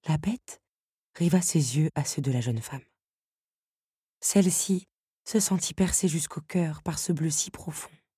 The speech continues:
Je vous révélerais tout si je le pouvais », déclara le personnage, la voix brisée. « Je répondrais à toutes vos questions.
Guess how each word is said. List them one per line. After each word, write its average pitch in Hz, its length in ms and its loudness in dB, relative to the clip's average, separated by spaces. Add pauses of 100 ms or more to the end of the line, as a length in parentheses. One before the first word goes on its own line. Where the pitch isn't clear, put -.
(2000)
Je - 140 -14
vous 160 120 2
révélerais 131 400 4
tout - 180 -8
si - 180 -6
je 110 80 -2
le 110 80 -6
pouvais », 135 360 -4 (800)
déclara 127 380 0
le 123 80 -2
personnage, 113 720 -6 (460)
la 131 100 2
voix 123 120 2
brisée. « 123 480 -4 (1120)
Je - 120 -10
répondrais 151 580 4 (520)
à - 100 -16
toutes - 180 -6
vos 147 120 2
questions. - 460 -10